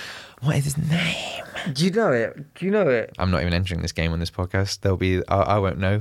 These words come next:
Speaker 1: And <laughs>
Speaker 2: Oh, as soon as this goes off, I'll know it.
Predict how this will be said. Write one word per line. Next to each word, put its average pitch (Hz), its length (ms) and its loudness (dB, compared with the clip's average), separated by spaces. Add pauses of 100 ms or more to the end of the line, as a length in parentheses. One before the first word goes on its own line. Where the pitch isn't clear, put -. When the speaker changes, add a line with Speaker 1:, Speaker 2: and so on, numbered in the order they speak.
(120)
Speaker 1:
And 104 200 -4 (260)
<laughs> - 220 -6
Speaker 2:
Oh, 190 100 2
as 196 120 0
soon 226 260 2
as 202 140 2
this - 180 2
goes 190 220 0
off, 175 220 2
I'll 139 100 2
know 147 160 4
it. 113 180 0